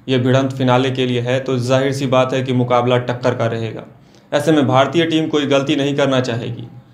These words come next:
ऐसे मौके पे उन्हें एक मजबूत टीम की ज़रूरत है जो उन, अपने पुरानी खामियों को दूर कर बड़े मुकाबले में अच्छा प्रदर्शन करे। भारतीय क्रिकेट टीम के कोच राहुल द्रविड़ ने पिछले मैच के बाद कहा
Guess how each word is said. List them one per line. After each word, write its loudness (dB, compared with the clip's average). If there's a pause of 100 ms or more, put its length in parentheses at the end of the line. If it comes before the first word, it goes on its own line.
(120)
ऐसे 0
मौके 2
पे 0
उन्हें 2
एक 0
मजबूत 0
टीम -2
की -2
ज़रूरत 2
है 0
जो -2 (300)
उन, -4
अपने -2
पुरानी 2
खामियों -2
को -2
दूर 0
कर -2 (520)
बड़े 4
मुकाबले 2
में 0
अच्छा 0
प्रदर्शन 0
करे। -8 (560)
भारतीय 2
क्रिकेट -2
टीम -2
के 0
कोच -4
राहुल 2
द्रविड़ 2
ने 0
पिछले -4
मैच 0
के -4
बाद -2
कहा 2